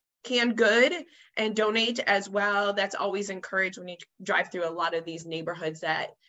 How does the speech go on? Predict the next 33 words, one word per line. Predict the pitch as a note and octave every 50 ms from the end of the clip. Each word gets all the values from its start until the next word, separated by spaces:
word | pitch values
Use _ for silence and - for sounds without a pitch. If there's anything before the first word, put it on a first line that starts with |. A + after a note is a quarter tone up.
| _ _ _
offer, | - G3 F#3+ - - F3+ E3+ E3 D#3+ E3+ E3 - _ _ _ _
you | - B3
know, | A#3 G3+ G3
such | G3+ - - - G#3
a | F#3+ E3 - -
large | F3 F#3 F3+ E3+ E3+ F3+ F3+ E3+ E3+ - - _ -
decoration | F#3 F3 - F3+ E3 D#3+ D#3 D#3 D#3+ - - E3 D#3+ D#3 E3
and | D3+ C#3+ D3+ D3+ C#3+ - - _ - -
opportunity | F3 - D#3+ D#3+ - F#3 E3+ E3 E3 D#3+ D#3
to | C#3+ C#3 C#3 D3+ - -
enjoy | F3+ E3+ F3 F3+ E3
the | D#3+ E3
holidays | D#3+ - D#3 D3+ D3+ D3+ D#3 - D3+ D#3+ D#3+ - -
too. | - E3+
So | E3 E3 F3 D#3+ D#3 D#3 - - - - - _
know | G#3+ A3 A#3 D4+ G4+
that. | - A3+ G#3 B3+ F4+ F#4+ - - - _ - _
Um, | - B3 B3 A#3 A#3
and | A3 A#3 A#3
let | B3 E4 E4+
me | - D5 B4+
share | - - C#4 B3 C4 D#4+
with | D#4+ B3+ A3+ A#3
you | G3+ G3
guys | F#3+ F3+ F3 F3 F3 F3 F3 F3 D#3 - -
the | F#3 F#3+ F3+ - - _ -
Facebook | G#3 B3 C4+ - - - E3+ - - - -
page. | - D#3 C3+ F#2 F#2 A2+ D#3
So | - G#3+ G3+
Christmas | G3+ - - C#4 D4 - F4 G4 F4+ -
on | - C4+ B3 A#3+ -
Orchid | G3 A3+ A#3 A#3 A#3 G3 D3
Lane | D#3 E3 D#3+ D#3+ F3+ A3+ C#4